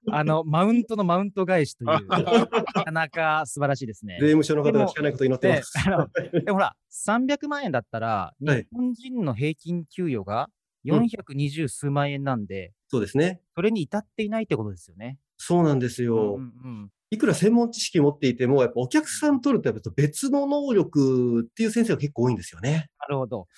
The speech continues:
Speaker 1: あの、中小企業診断士とかも同じですか？
Speaker 3: 多いですね、診断士の方も。
Speaker 1: うん。
Speaker 3: 知識はすごく多いんですけど、
Speaker 1: はいはい。
Speaker 3: 一方的に喋り続けてしまっ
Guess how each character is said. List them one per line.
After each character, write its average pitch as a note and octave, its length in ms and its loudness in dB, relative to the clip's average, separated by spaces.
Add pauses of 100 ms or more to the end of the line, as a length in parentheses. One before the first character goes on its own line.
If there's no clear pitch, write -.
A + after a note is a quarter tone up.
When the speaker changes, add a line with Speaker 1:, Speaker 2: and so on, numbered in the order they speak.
(180)
Speaker 1:
あ C3+ 100 -4
の、 B2 200 -6
中 F#3+ 340 -4
小 A3+ 160 -4
企 G#3+ 220 -8
業 A3+ 180 -6
診 A3 260 -6
断 A3 220 -4
士 - 80 -14
と F#3+ 80 -6
か - 80 -6
も A2+ 240 -8
同 A#2+ 80 -6
じ A#2 100 -10
で D3 80 -6
す - 80 -14
か？ - 120 -20 (260)
Speaker 3:
多 E3+ 180 6
い - 20 4
で G#3+ 100 0
す C3 120 -2
ね、 D#3 200 4
診 D#3 180 4
断 D3+ 120 4
士 C3 80 0
の B2 100 2
方 B2 200 -2
も。 A2 200 0
Speaker 1:
う - 20 -14
ん。 - 20 -20 (460)
Speaker 3:
知 E4 160 2
識 - 240 2
は D3+ 120 6
す - 80 -8
ご F#3 120 4
く D#3 60 0
多 D3 120 6
い C#3+ 60 6
ん - 20 2
で A#2+ 80 2
す A#2 80 -8
け A#2+ 100 -2
ど、 C3 400 2
Speaker 1:
は C#3 120 -6
い A#2+ 80 -6
は A2+ 240 -12
い。 D3+ 60 4
Speaker 3:
一 - 180 -4
方 A#3 160 6
的 A3 180 -2
に G#3 60 2
喋 D#3+ 240 0
り F#3+ 80 2
続 F3+ 260 -10
け F3 100 0
て D3 80 -6
し - 140 -4
ま C#3 120 2
っ - 120 -12